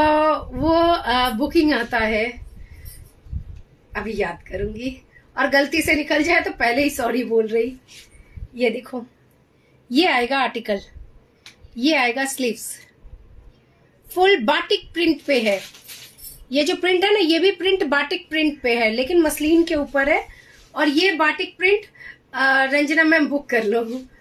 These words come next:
अभी याद रखूंगी Husband का नाम। और मैंने उसी नाम से, और आज नहीं, आप तो पहले से ही जुड़ी हो ना मेरे साथ, तो वही नाम से मेरे पास save है। Actually जिस नाम से booking आती थी पहले हम उसी नाम से save कर लिया करते थे number,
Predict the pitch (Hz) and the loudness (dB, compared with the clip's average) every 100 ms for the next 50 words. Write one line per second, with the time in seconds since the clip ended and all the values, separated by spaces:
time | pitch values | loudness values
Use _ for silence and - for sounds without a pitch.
0 | _ 247 302 262 226 220 233 - 240 226 | _ -2 2 2 0 -2 -6 -6 -6 -6
1 | 262 - - - 254 226 220 262 277 247 | -8 -12 -20 -8 -4 -2 0 -2 0 -2
2 | 240 - - - - - - - - 311 | -4 -8 -20 -20 -20 -20 -20 -18 -4 0
3 | 349 349 370 349 330 320 403 415 381 349 | 2 4 4 2 0 0 2 4 4 2
4 | 349 320 330 254 302 339 370 403 349 - | 0 0 2 2 0 0 0 0 0 -6
5 | - - 254 285 - 370 311 277 294 320 | -20 -6 -2 -2 -2 -2 0 2 2 2
6 | 392 381 359 339 330 311 370 349 359 392 | 2 4 4 4 4 4 4 2 2 0
7 | 349 330 269 320 359 392 359 359 359 403 | 0 -2 -2 2 4 4 2 0 0 0
8 | 349 349 349 330 - 285 262 214 202 196 | 0 0 2 0 0 -2 0 0 -2 -4
9 | - - - - 277 277 359 370 339 359 | -12 -20 -20 -8 -6 0 4 4 4 2
10 | 359 370 370 320 359 370 359 349 392 403 | 0 2 0 0 0 0 2 2 2 0
11 | 359 349 381 359 339 339 370 370 359 370 | 2 2 2 2 0 0 2 2 0 -2
12 | 349 320 311 262 247 226 220 220 226 226 | -2 -2 0 -2 0 -2 -2 -4 -6 -6
13 | 233 233 226 247 277 | -6 -6 -6 -8 -10